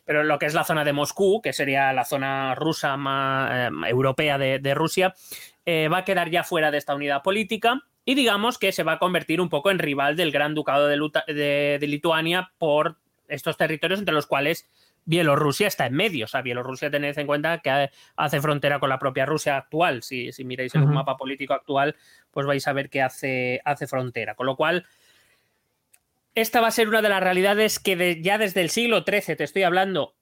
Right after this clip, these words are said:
Speaker 1: hasta la actualidad, se ha convertido en una realidad en, en Bielorrusia, que es un poco esa división entre Rusia y lo que hay a su oeste. Eh,
Speaker 2: Ujú.
Speaker 1: digamos que el país o la, la región siempre ha estado dividida entre estas dos fuerzas.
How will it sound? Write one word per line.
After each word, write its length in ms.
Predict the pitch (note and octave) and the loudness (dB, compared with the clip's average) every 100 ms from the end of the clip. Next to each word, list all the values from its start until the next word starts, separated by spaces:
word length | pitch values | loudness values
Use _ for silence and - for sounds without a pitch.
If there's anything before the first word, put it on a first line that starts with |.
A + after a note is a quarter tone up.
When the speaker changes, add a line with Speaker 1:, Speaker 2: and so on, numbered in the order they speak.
| - | -4
Speaker 1:
hasta 400 | G3 F#3+ - E3 | -2 -2 -2 0
la 180 | D3+ D3 | 2 0
actualidad, 800 | - G3+ A3 F#3 F#3 E3+ F3 _ _ _ | -2 0 0 2 2 2 -2 _ _ _
se 180 | - | -2
ha 100 | F#3+ | 0
convertido 520 | G3+ A3 G3+ F#3 G3+ G3 | 2 2 2 2 2 2
en 60 | |
una 140 | F#3+ G3 | 2 2
realidad 420 | F#3 E3+ F3 G3+ | 2 2 2 2
en, 220 | F#3 F3 | 0 0
en 180 | F3+ D#3+ | -2 0
Bielorrusia, 640 | D#3 D3+ D3+ C4 - D#3+ - | 2 2 2 2 2 0 2
que 160 | F3+ | 0
es 140 | A#3+ - | 0 -2
un 220 | B3 A3 | -4 0
poco 260 | A3+ A#3 | 0 2
esa 240 | A3 B3+ A3+ | 2 2 0
división 500 | G#3 G3 - A3 G#3 | 2 0 2 2 2
entre 340 | F#3+ F3 F3 | 0 0 0
Rusia 680 | E3+ G#3+ C4+ - B3+ C#4 - - | 2 0 0 0 2 0 -2 0
y 140 | G#3+ | 4
lo 180 | G3+ E3 | 4 4
que 100 | G3+ | 2
hay 160 | G#3 | 2
a 80 | G3 | 2
su 360 | - - F3 F3 | 0 0 0 2
oeste. 580 | D3+ C#3 B2 - - - _ _ _ _ _ _ _ E3 | 0 0 -2 -8 -18 -20 _ _ _ _ _ _ _ 0
Eh, 80 | D3 | 2
Speaker 2:
Ujú. 80 | D#3 | 2
Speaker 1:
digamos 320 | F3+ G#3+ A3 | 2 0 0
que 60 | |
el 80 | G#3+ | 0
país 440 | F#3+ G3+ G3 - _ | 2 2 0 -8 _
o 280 | - C3+ C#3+ | -10 -4 0
la, 180 | C#3+ - | 0 -2
la 160 | C#3+ D3 | -2 0
región 380 | D3+ - G3+ | -2 0 0
siempre 320 | F#3 G#3+ G3+ F3+ | 0 0 0 -2
ha 20 | |
estado 300 | - F#3+ F#3 | 2 2 4
dividida 500 | E3+ E3+ F3 E3+ E3+ | 2 0 2 4 2
entre 220 | D#3 D#3 | 2 0
estas 300 | D3+ D#3 C#3+ | 0 0 2
dos 600 | D3 C#3+ C#3 C#3 - - _ | 2 4 2 0 -4 -18 _
fuerzas. 720 | - - C#3 - - - | -8 -2 0 -2 -10 -14